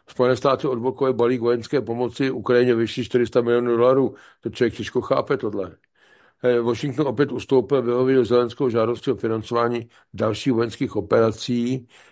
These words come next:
jak uvedl, eh, hrdina Ruska a válečný zpravodaj Evgenij Podubny. No, tak jako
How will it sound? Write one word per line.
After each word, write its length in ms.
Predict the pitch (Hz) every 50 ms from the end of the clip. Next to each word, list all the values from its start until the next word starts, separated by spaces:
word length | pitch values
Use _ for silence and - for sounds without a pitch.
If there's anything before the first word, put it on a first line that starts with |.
| _ -
jak 220 | 123 113 104 - -
uvedl, 500 | 127 110 117 117 110 120 120 120 120 120
eh, 320 | - - 120 110 107 104
hrdina 400 | 110 107 101 117 127 120 120 113
Ruska 340 | 107 107 107 110 - - 131
a 40 | 117
válečný 400 | 107 107 110 107 - - 117 107
zpravodaj 800 | - - - 107 104 107 107 104 110 107 104 107 113 117 113 98
Evgenij 380 | 98 95 95 104 101 107 104
Podubny. 800 | 98 - 101 101 98 101 104 98 95 90 87 90 - - - - _ _ _ _ _ _ - - - - - - _ _ -
No, 320 | 113 117 123 120 117 117 - _ _ _
tak 200 | - - 120 -
jako 580 | - 131 120 - 165 156 143 131 117 - 57 53